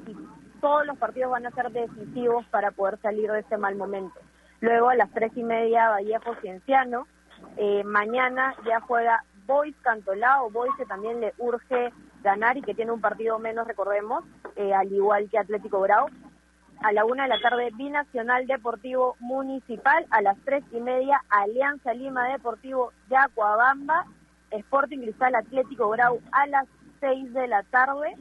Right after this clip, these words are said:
Y ya el lunes tenemos Real Garcila-, bueno, Cusco F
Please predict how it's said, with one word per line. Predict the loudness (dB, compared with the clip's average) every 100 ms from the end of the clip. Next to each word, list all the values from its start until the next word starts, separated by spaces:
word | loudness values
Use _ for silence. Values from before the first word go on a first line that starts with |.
| -20 -20 -20 _ -14
Y | 0
ya | 4 4
el | 2 -2
lunes | -4 -6 -6
tenemos | -6 -6 -4 -4
Real | 0 0 2
Garcila-, | 0 -2 -10 -12 -10 -6
bueno, | -4 -4
Cusco | -4 -2 -2
F | -2